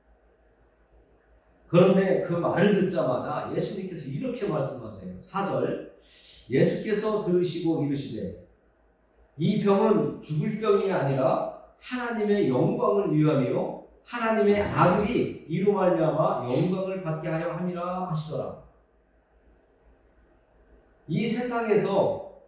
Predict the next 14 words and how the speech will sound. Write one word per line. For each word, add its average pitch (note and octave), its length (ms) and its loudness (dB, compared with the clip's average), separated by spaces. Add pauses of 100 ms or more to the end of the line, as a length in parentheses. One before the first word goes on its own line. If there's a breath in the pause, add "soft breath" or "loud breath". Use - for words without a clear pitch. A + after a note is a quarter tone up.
병이 G#3 340 2
들면 G3 640 2
죽을 G#3 380 -8
병이 G3 360 0
있고 - 580 -4 (120)
죽지 F3 280 -8
않을 D#3 340 0
병이 C#3+ 260 -2
있는 A#2+ 240 -4
건 - 320 -8 (240)
우리가 A#2+ 340 -6
잘 A2 400 -14
알고 G#2 140 -8
있습니다. - 480 -10